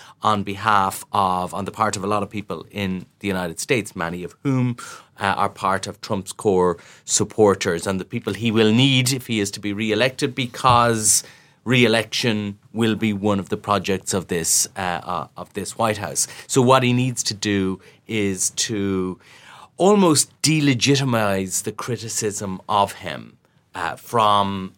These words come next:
uh, many of the, uh, many of the outlets in the mainstream media, and that is part of it. So when you hear him giving out about the media,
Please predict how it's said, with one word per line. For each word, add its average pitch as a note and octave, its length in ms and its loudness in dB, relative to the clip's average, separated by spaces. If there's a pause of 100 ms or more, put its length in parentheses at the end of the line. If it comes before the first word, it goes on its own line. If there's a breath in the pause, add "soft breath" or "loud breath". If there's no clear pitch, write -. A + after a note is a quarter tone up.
uh, F#2 240 -6
many G#2 300 0
of F2 120 -2
the, F2+ 280 -8
uh, D#2 340 -2
many G2 240 -2
of F2 60 -8
the F2 100 -6
outlets E2+ 340 -6
in F#2+ 60 -12
the E2+ 60 -12
mainstream E2+ 640 -10
media, F2 460 -6
and G#2 180 -2
that A#2+ 180 4
is G#2+ 160 0
part A2 300 0
of F#2 60 -14
it. F#2 60 -14
So C3 140 0
when D#3+ 220 2
you D3 100 2
hear C3+ 320 4
him A#2+ 280 -2
giving G#2+ 280 0
out G#2 140 0
about F#2+ 180 -8
the G2+ 80 -8
media, G2 300 -2